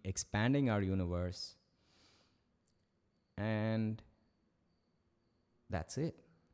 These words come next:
It's not better. It's not worse.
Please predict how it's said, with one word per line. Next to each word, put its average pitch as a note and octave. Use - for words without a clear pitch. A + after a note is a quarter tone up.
It's -
not A#2+
better. G2
It's -
not -
worse. F#2